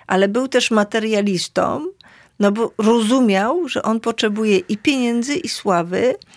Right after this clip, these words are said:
Stąd, e, gdy nie szedł do roboty, kiedy wszyscy go do, do pracy niejako zmuszali, on pracę,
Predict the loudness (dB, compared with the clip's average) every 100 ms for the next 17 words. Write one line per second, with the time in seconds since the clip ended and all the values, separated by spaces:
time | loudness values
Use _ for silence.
0 | -12 -6 0 2 0 -2 0 2 2 2
1 | 2 2 2 4 4 2 2 0 0 0
2 | 0 2 2 0 0 -4 -2 -2 0 0
3 | 0 -2 -2 0 -2 -4 -2 -2 _ -4
4 | -4 0 0 0 0 -2 -2 -4 -12 -2
5 | 0 2 2 2 4 2 2 2 2 0
6 | -2 -4 -6 -12 -20 -2 2 2 0 0
7 | 0 0 -2 -2